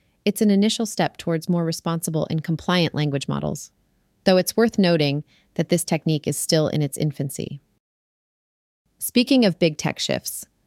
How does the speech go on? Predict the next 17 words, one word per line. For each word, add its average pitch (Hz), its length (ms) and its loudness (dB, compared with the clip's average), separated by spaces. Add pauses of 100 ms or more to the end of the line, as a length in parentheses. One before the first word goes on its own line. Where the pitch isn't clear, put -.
(200)
Alibaba 190 480 4
Group 170 300 0
has 165 200 -2
made 165 160 2
a 147 60 2
pivotal 208 480 2
decision 151 520 0
to - 120 -8
close 160 420 2
its - 200 -6
Luohan 151 420 2
Academy. 139 560 -8 (840)
Established 240 500 4
back 208 240 2
in 202 100 2
twenty 170 300 2
eighteen, 143 540 -2